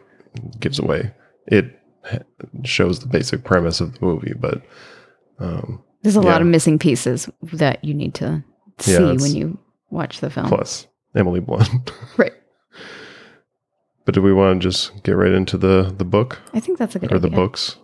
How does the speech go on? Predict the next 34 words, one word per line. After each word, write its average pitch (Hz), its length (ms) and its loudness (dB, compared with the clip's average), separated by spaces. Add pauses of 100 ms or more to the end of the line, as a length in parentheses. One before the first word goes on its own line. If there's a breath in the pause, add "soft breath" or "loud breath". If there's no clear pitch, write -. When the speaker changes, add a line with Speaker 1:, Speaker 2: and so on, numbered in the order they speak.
Speaker 1:
The 90 440 -2
first 92 300 0
three 90 180 0
issues 90 280 -2
are 87 120 0
out. 87 140 2
I 90 40 4
guess 107 200 2
it's 104 80 -2
only 98 200 4
a 85 80 0
six-part 90 500 -2
series, 85 500 -2
which 90 180 -4
I 90 40 4
didn't 85 260 4
know 82 480 0
until 85 380 0
I 82 100 2
started 82 520 -2 (1200)
to - 240 -4
look 101 140 -2
into 90 300 2
it, 85 140 4
uh, 139 220 -10 (100)
Speaker 2:
Yeah, 339 220 4
I 262 100 4
wonder, 262 300 6
Speaker 1:
just 175 100 4
a 175 40 0
little 175 120 0
Speaker 2:
just 180 180 2
Speaker 1:
bit. 170 60 4
Speaker 2:
because 175 640 -2